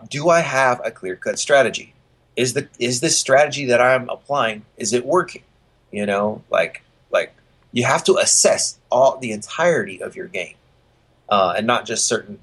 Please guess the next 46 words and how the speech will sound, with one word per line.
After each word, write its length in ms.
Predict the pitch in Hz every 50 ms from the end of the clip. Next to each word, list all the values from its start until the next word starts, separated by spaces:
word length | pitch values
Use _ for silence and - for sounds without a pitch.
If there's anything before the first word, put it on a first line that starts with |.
| _ -
not 180 | 117 98 -
just 160 | - 104 - -
certain 240 | - - - -
aspects. 580 | 71 82 87 - - - - - - - - -
Not 180 | 120 117 113 -
just, 320 | 131 117 104 - - - _ _ _ _ _ _ _ _ _ _ _ _ _ -
"Oh 260 | - 156 151 143 131 123
man, 380 | 120 139 135 131 127 123 117
if 200 | 113 117 110 - 120
I 80 | 123
would've 540 | 127 123 123 117 113 110 104 104 104 - - _ _ _ _ -
used 300 | 120 123 123 120 107 120
the 100 | 127 -
E 140 | - 160 156
X 180 | 143 139 - -
version 360 | 127 131 127 123 120 120 110
that, 280 | 117 123 131 127 - -
I 100 | - 101
would've 280 | 101 110 113 107 98 92
won." 260 | 92 87 73 - - _
Or, 160 | - - - _ -
"Oh 260 | - 139 147 135 131 123
man, 380 | 131 135 127 123 117 113 110
if 160 | 104 - -
I 80 | 117 123
wouldn't 260 | 123 123 123 110 113
have 100 | 107 104
just 220 | - - - - -
dropped 260 | - 120 107 - -
this 160 | 104 - -
combo, 440 | - - - 135 127 120 120 113 - -
I 100 | 98 104
would've 220 | 104 101 92 90
won." 220 | 85 78 76 - - _ _ _ _ _ _ _ _ _ -
Uh, 280 | 98 101 98 95 92 -
I 60 | 117
mean, 180 | 123 117 113 120
that 160 | 135 139 135
goes 180 | 151 143 131
into 300 | 131 120 113 101 90 - - - - - - -
excuses, 540 | - - - - 175 185 180 - - 101
but 260 | - - 107 87 - 113
you 80 | 113
gotta 220 | 113 147 147 123 101
reflect, 580 | 98 95 92 - - 165 151 - - - - 95
like, 160 | 85 76